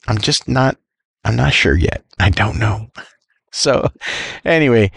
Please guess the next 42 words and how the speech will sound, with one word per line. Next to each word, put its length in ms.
thank 200
you 60
guys 260
for 120
listening. 480
Thank 420
you 60
for 80
being 260
with 160
me 80
on 140
this 100
journey. 540
I 180
hope 300
everybody's 560
having 200
a 60
great 300
one. 180
I 60
hope 200
you 60
have 140
a 20
great 260
month. 360
I 80
hope 180
you 60
have 160
a 20
great 260
weekend. 600
Love 240
you 100
guys. 440
Please 340
share 360
this. 320
Please, 600